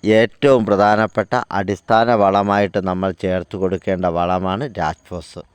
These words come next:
ഒരു ഗ്രോ ബാഗിലേക്ക് എഴുപത്തഞ്ച് ഗ്രാം വരെ രാജ്ഫോസ് മണ്ണുമായിട്ട് ചേർത്ത് നല്ലതുപോലെ ഇളക്കി കൃഷി ചെയ്യാം. ഇനി ജൈവവളം കിട്ടുന്ന സ്ഥലമാണെങ്കിൽ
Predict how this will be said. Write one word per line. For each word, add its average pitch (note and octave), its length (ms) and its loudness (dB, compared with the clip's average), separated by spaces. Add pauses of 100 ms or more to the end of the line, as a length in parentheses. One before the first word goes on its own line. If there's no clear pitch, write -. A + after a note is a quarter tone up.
(360)
ഒരു A2+ 200 4
ഗ്രോ G2 320 2
ബാഗിലേക്ക് G2+ 720 0 (100)
എഴുപത്തഞ്ച് G#2 680 -2
ഗ്രാം F#2 360 0
വരെ F#2+ 220 -4 (580)
രാജ്ഫോസ് F#2+ 680 -2 (600)
മണ്ണുമായിട്ട് G2+ 880 0
ചേർത്ത് F2+ 460 -6
നല്ലതുപോലെ F#2 640 -2
ഇളക്കി F2 460 -6
കൃഷി E2+ 340 -8
ചെയ്യാം. D#2 320 -16 (640)
ഇനി A2 280 -2 (140)
ജൈവവളം A2 680 2 (120)
കിട്ടുന്ന C3 380 -2
സ്ഥലമാണെങ്കിൽ A2 840 0